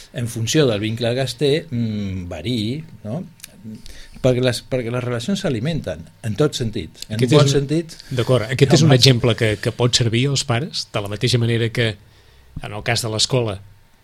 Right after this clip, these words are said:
Speaker 2: el mestre pot tenir una certa afinitat o connexió amb alguns alumnes,
Speaker 1: Mm.
Speaker 2: també té, fins a cert punt, una certa lògica que els pares puguin tenir.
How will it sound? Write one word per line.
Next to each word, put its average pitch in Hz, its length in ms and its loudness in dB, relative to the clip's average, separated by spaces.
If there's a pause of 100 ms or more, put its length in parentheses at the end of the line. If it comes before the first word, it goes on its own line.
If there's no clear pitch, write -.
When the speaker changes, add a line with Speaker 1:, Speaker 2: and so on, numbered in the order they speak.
(300)
Speaker 2:
el - 80 -14
mestre 117 320 0
pot 120 160 -4
tenir 127 340 0
una 113 220 -4
certa 117 380 -2
afinitat 123 580 -2
o - 60 -6
connexió 127 420 2
amb 110 80 0
alguns 104 320 -4
alumnes, 135 480 0
Speaker 1:
Mm. 110 240 -4 (360)
Speaker 2:
també 110 360 -2
té, 117 200 -4 (100)
fins 113 260 -4
a - 60 0
cert 113 180 -2
punt, 135 160 2
una 110 160 -4
certa 127 240 -2
lògica 143 320 0
que 127 120 -2
els - 120 -4
pares 127 300 0
puguin 120 320 0
tenir. 143 300 2